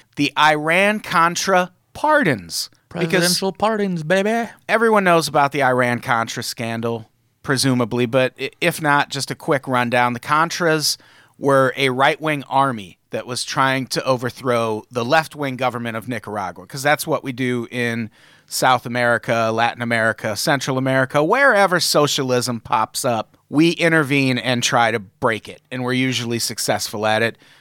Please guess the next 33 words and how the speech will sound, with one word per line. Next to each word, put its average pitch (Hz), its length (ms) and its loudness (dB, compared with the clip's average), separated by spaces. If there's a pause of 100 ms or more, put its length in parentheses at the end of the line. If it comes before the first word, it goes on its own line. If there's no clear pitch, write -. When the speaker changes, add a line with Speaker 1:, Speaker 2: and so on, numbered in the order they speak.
(160)
Speaker 1:
uh, 120 360 2
just 127 220 -4
like 147 180 2
we're 151 80 0
doing 151 200 2
in 147 120 0
Venezuela 131 560 0
right 127 200 0
Speaker 2:
But - 80 -10
Speaker 1:
now. - 60 2
Speaker 2:
Congress 185 280 0
was 151 160 -6
like, 147 180 2
"Hey, 180 240 -2
fuck - 360 -2
you, 175 200 2
America." 135 520 2 (320)
Not 160 140 2
Speaker 1:
Yeah. 160 100 6
Speaker 2:
"fuck 170 180 2
you, 156 100 0
America," 151 300 0
but 139 100 0
like, 131 140 0
"Hey, 151 360 2 (220)
quit 165 240 -2
fucking 160 380 0
around, 156 260 4
America. 131 440 0
No 139 240 -2
aiding 135 280 -2
the 131 60 -4
Contras." 131 640 -6